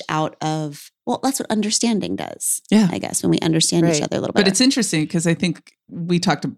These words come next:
Speaker 2: little bit about this, that when you look at your own personal results, it's harder to take that less personally, like, the criticisms that we have on ourselves. Like, when I read your results, I'm like,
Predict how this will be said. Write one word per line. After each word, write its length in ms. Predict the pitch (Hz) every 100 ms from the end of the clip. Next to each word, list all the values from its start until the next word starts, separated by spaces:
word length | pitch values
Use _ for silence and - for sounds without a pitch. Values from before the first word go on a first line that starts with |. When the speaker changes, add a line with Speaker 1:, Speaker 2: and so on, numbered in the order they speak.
| -
Speaker 2:
little 220 | 165 170
bit 80 | 151
about 200 | 135 123
this, 200 | 131 -
that 300 | 165 151 - _ _ _ -
when 180 | 165 170
you 100 | 165
look 180 | 175 175
at 160 | - - _ -
your 240 | 165 165
own 220 | 175 202 190
personal 440 | 165 147 147 139
results, 760 | 180 170 123 - - - - - _ _ _
it's 200 | 190 185
harder 380 | - 185 180 160
to 160 | - 175
take 340 | - 160 -
that 280 | 143 127 -
less 260 | 151 135 -
personally, 760 | - 147 - 156 135 143 160 _ _ _ _ _ _ _ _
like, 280 | 170 151 -
the 160 | 180 180
criticisms 680 | - 185 170 170 156 151
that 100 | 151
we 120 | 160 151
have 260 | 151 151
on 80 | 143
ourselves. 500 | 143 139 160 139 -
Like, 240 | 165 156 - _ _
when 120 | 170
I 220 | 170 180 175
read 260 | 170 165
your 120 | 165 185
results, 400 | 170 156 147 156
I'm 120 | 156
like, 220 | 160